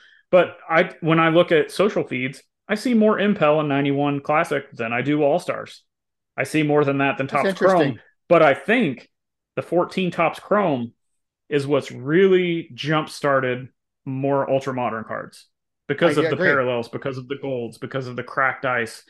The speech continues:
Speaker 1: all that. Oh, I think it's, what is it, atomic? I think Topps calls it atomic
Speaker 2: Yeah.
Speaker 1: refractor.
Speaker 2: Yeah.
Speaker 1: But I think for, the two thousand fourteen set is impactful for the fact that it kicked off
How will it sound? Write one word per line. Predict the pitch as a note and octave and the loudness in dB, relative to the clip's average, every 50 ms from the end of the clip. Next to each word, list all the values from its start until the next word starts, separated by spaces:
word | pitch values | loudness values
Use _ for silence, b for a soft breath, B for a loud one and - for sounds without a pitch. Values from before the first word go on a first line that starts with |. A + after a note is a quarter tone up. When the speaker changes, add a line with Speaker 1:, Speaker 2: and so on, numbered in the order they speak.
| b b b b _ | b b b b _
Speaker 1:
all | - D3 D3+ D3 | 2 2 4 4
that. | C#3+ C#3 B2+ - | 4 2 2 2
Oh, | C#3 C#3 | 0 0
I | A#2 - C#3 | 0 0 -2
think | C3+ - D3+ C#3 C#3 | -2 -2 -4 -4 -4
it's, | B2 - | -4 -2
what | C#3 C3 | -2 -2
is | A#2+ A2+ | -2 -2
it, | B2+ A#2+ | -4 -6
atomic? | B2 - - C#3 C3+ C3 C3 B2 - - | -6 -4 -2 -2 0 0 -2 -4 -4 -6
I | B2+ | -6
think | - C3+ B2 | -4 -6 -8
Topps | B2 - B2+ A#2 A#2+ - | -6 -6 -6 -6 -6 -6
calls | - B2+ B2 A#2 A#2+ | -6 -4 -4 -4 -4
it | B2 A#2 | -6 -8
atomic | A2+ - - A2+ A#2 A#2+ A2+ - | -8 -8 -8 -8 -8 -8 -8 -10
Speaker 2:
Yeah. | A#2+ | -10
Speaker 1:
refractor. | A#2 A2+ - A#2+ A#2+ A#2 C3 C3 B2 A#2+ | -12 -10 -8 -6 -6 -4 -4 -4 -6 -6
Speaker 2:
Yeah. | A#2 A#2 _ _ _ _ _ _ _ _ _ _ - | -8 -10 _ _ _ _ _ _ _ _ _ _ 2
Speaker 1:
But | E3 D#3+ - - | 2 2 4 4
I | D#3+ F#3+ | 2 0
think | G3+ B3+ A#3 G#3 - - | 2 2 0 0 -2 0
for, | F3 F#3+ F3+ E3+ - - - | 2 2 2 2 -2 -2 0
the | E3 D3+ C#3+ | 2 2 2
two | - - - | 2 2 4
thousand | G#3+ G3 E3 D#3+ C#3 | 4 4 4 2 0
fourteen | E3 E3 D#3+ - F3+ F#3 E3 | 0 0 0 0 -2 -4 -2
set | C#3 - D3 C#3 C3+ | -2 0 0 0 0
is | C3+ C3+ | 0 -4
impactful | B2+ A#2+ - D3 C#3+ C#3 - - - C3 B2 - - | -6 -4 -2 -2 0 -2 -2 -4 -6 -6 -6 -8 -8
for | - D3 | -6 -6
the | C3+ C3 | -6 -4
fact | - D3 C#3 B2+ - | -2 -2 -2 -2 -2
that | C#3 B2+ | -4 -6
it | B2+ A#2+ | -6 -4
kicked | - D3+ C#3+ - | -4 -4 -2 0
off | C#3 C3 B2 A#2+ - - | 0 0 0 -2 -4 -8